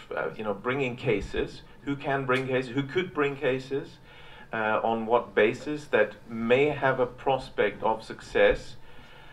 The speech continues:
uh, to, um, essentially sue concerning these human rights violations, which I believe have taken place?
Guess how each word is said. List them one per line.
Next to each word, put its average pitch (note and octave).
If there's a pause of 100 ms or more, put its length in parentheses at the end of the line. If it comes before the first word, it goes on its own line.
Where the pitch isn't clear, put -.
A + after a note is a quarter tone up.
(200)
uh, G#2+ (120)
to, A#2+ (600)
um, G#2+ (840)
essentially B2
sue C3 (120)
concerning B2
these A#2 (100)
human C#3
rights G#2+
violations, G#2+
which G#2
I G2+
believe A2
have -
taken G#2
place? -